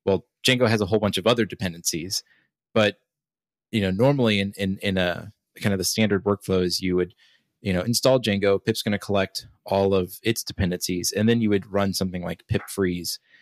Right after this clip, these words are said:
and dump it into a, a requirements dot T X T file. And you get this big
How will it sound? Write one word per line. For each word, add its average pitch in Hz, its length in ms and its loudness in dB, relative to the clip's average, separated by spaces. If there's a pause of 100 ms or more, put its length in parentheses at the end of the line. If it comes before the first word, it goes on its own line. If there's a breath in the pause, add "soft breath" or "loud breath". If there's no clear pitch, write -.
(140 soft breath)
and 92 160 -2
dump 90 200 0
it 95 100 0
into 90 380 -2
a, 85 220 -4 (220)
a 90 80 -2
requirements 92 480 -2
dot 90 160 -4
T 95 100 -4
X - 180 -4
T 135 120 -2
file. 90 320 0 (260 soft breath)
And 123 100 2
you 143 100 6
get 143 100 2
this 127 120 0
big 117 360 0